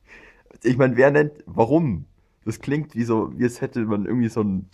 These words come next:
Zwölfjährigen online gelassen und so. „Ja, Mann, denk dir mal einen richtig coolen Namen aus. Ja, äh, wie wär's mit, äh, Ballistics?“ Aber hey.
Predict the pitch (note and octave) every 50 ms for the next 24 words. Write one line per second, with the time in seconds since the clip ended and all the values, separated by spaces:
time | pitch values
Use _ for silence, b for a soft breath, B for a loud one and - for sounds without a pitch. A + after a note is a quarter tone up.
0 | _ _ - - A#2 B2+ C#3+ C#3 - A2 G#2+ G#2+ G2+ G2+ - G#2 B2 B2 A2 G2+
1 | F#2 F#2+ F2+ F#2+ G2 - - - G2 F2+ F2 F2 - F#2 E2+ B B B B B
2 | B B2+ B2 A2 A2 G#2 G2 G2+ - - A2 A#2+ A#2 - B2+ A2 G2+ G#2 G#2+ G2+
3 | G2+ G2+ - - - - A2+ - - - - C#3+ D3 C#3+ B2+ A2 G#2 G2+ G#2 F#2+
4 | G2+ G#2+ A2+ A2 G2 - - E2+ E2+ D#2+ F2 F#2 - - b b b b b b
5 | _ A#2+ A#2 - A2+ A2+ A2+ A2+ - - C3+ A#2 A2 G#2+ A#2 G#2+ F#2+ A#2 A#2 A2+
6 | - - A#2+ A2+ - - - A#2 F#2 F2 - - G#2 F#2+ F2+ F#2+ G#2 A#2+ A#2 -
7 | - - - A2+ E2+ - - - - - - - - - - - - - - -
8 | b b b b b b b b b b b - - F#2 F2 E2+ E2 E2 E2 F2